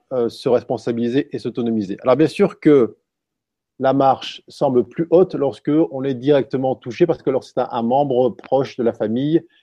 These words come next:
et qu'on sent cette attraction magnétique, là qui nous invite forcément à regarder ce qui est. Euh, ce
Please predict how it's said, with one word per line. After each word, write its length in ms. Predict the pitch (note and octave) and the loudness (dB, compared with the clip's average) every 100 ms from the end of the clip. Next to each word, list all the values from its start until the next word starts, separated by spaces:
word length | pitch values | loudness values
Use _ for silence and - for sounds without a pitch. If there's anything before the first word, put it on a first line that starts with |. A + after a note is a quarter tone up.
| _ | _
et 60 | A#2+ | -10
qu'on 180 | B2 B2+ | -6 -8
sent 240 | - C#3+ | -4 -6
cette 220 | C#3 C3 - | -4 -6 -4
attraction 380 | C3+ - B2+ B2+ | -4 -4 -4 -2
magnétique, 520 | A#2 A2 F#3+ F#3 _ _ _ | -4 -2 -6 -6 _ _ _
là 160 | A#2 C#3+ | -2 -2
qui 140 | - | 0
nous 180 | A#2 A2 | -4 0
invite 340 | B2+ F3 G3 _ | 0 0 -2 _
forcément 720 | D#3+ - - B2 C3 E3 _ _ _ | -2 0 -2 0 0 -2 _ _ _
à 100 | B2+ | 0
regarder 280 | A#2 B2 C3 | 2 2 0
ce 100 | - | -4
qui 180 | - G#2+ | -8 -8
est. 120 | - _ _ _ _ _ _ _ - | -8 _ _ _ _ _ _ _ 0
Euh, 540 | A#2+ A#2 A2+ A2 G#2 G2+ - _ _ _ _ _ - _ _ _ | 4 6 4 2 -2 -8 -14 _ _ _ _ _ -20 _ _ _
ce 920 | - D3+ D3 C#3 C3 B2 A#2 G#2+ | -2 4 6 6 4 2 0 -2